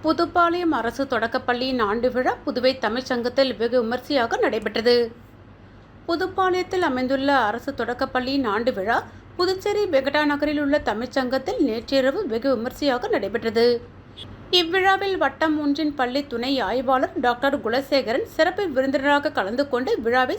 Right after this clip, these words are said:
சிறப்பித்தார். தொடர்ந்து நடைபெற்ற விழாவில் பள்ளி தலைமை ஆசிரியை சுமதி தலைமை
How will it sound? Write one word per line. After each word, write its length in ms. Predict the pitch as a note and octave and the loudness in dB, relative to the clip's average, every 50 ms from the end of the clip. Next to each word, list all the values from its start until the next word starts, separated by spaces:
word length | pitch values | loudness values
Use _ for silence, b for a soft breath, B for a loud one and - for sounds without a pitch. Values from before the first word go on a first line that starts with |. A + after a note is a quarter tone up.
| - - | -2 -2
சிறப்பித்தார். 600 | C4 G#3+ - A#3 A3+ - B3 A#3+ A#3+ A#3+ A#3+ A#3+ - - - - - B B B B B B B B B - G4 | -2 -2 -2 -4 -2 2 4 4 4 4 2 0 -4 -12 -20 -20 -20 B B B B B B B B B 4 4
தொடர்ந்து 300 | F#4+ F#4+ A4 A4 A#4+ A#4 G#4 | 4 4 4 0 2 2 2
நடைபெற்ற 400 | F4+ E4+ F#4 D#4 F#4+ F#4+ G4+ G4 E4 D#4 | 2 2 0 0 -2 -2 -2 -2 0 2
விழாவில் 360 | D4+ D#4 D#4 D4 D#4+ E4 E4 E4 | 2 2 2 2 2 0 2 2
பள்ளி 220 | C4+ B3+ C4 D4 C#4+ - C#4 | 2 2 2 -2 -2 -2 -2
தலைமை 280 | A#3 A#3 A#3+ C#4 C#4+ C#4 B3 G3 G#3 | -2 0 0 0 0 2 2 0 0
ஆசிரியை 400 | A#3+ - C#4 A#3 A3+ A3+ C4+ G4 G#4+ - - | -2 -2 -6 -6 -2 -2 -2 -2 -4 -4 -2
சுமதி 300 | D4 C4+ C#4+ D#4+ F#4 G4+ - D4+ | 0 2 2 2 0 0 -2 0
தலைமை 240 | A3+ A3+ A#3+ C4+ | -2 0 0 -2